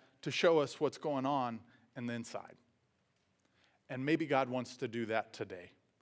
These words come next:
And if you would be willing today to just put your hands out as we begin to say, "Okay, God, what you have for me, I'm gonna receive. And what you wanna take from me, you can have." Let's pray.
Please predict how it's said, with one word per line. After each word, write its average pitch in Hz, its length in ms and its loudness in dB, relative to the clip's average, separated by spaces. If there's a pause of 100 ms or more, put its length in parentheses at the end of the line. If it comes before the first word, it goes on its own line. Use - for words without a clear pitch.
(320)
And 127 100 -4
if 123 140 -6
you 220 80 -2
would 220 160 2
be 185 120 4
willing 147 540 4 (1040)
today 143 420 4 (480)
to 131 80 -8
just 170 240 0
put - 240 4
your 151 160 4
hands 160 500 2 (120)
out 160 420 6
as 135 200 0
we 151 140 4
begin 165 540 0
to 175 160 -6
say, 147 200 4
"Okay, 190 240 6
God, 175 300 6 (600)
what 117 160 -2
you 165 60 8
have 214 200 8
for 170 160 6
me, 170 160 2
I'm 123 140 4
gonna 147 100 2
receive. 147 540 -2 (580)
And 131 140 0
what 160 160 8
you 165 80 6
wanna 160 160 4
take 185 260 4
from 196 260 2
me, 202 120 0
you 160 180 -2
can 156 160 -2
have." 117 340 -2 (920)
Let's 175 160 -2
pray. 113 320 -6